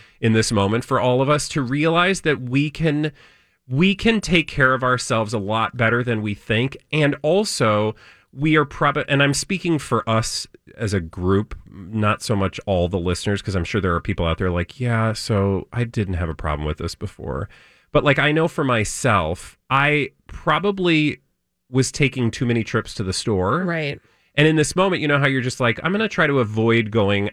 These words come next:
Speaker 1: out as much as possible."
Speaker 2: Mm-hmm.
Speaker 1: So that does then sort of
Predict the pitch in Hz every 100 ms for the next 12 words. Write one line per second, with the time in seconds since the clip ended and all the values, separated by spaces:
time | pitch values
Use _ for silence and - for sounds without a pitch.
0 | - 110 110 110 107 98 - 104 - 196
1 | 208 - 113 101 95 170 - 160 160 -
2 | 180 190 - 175 196 180 160 147 143 139
3 | - - - 156 135 127 113 113 -